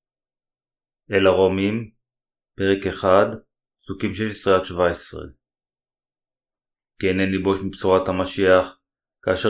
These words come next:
גבורת אלוהים היא לתשועת כל המאמין, ליהודי בראשונה, וכן גם ליווני.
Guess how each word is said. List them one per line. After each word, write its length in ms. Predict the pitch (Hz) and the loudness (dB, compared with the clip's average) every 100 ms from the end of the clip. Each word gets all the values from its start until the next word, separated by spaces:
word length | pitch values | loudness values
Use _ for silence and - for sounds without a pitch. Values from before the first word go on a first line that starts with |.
| 98 | -2
גבורת 340 | 95 101 104 | 4 4 4
אלוהים 360 | 104 98 101 98 | 2 2 2 0
היא 100 | 101 | -2
לתשועת 420 | 98 - 101 101 - | -2 0 2 2 2
כל 140 | 104 101 | 0 2
המאמין, 520 | 98 95 98 101 95 82 - _ _ 95 | 2 2 0 -2 -4 -6 -16 _ _ -6
ליהודי 340 | 95 92 104 101 | -4 -2 0 2
בראשונה, 680 | 98 - 95 92 95 113 120 - _ - | 2 0 -4 0 2 2 -2 -10 _ -8
וכן 360 | 90 - 98 98 | -6 -4 -4 0
גם 180 | 98 | 2
ליווני. 680 | 95 92 92 92 90 76 - | 2 0 0 -2 -4 -8 -14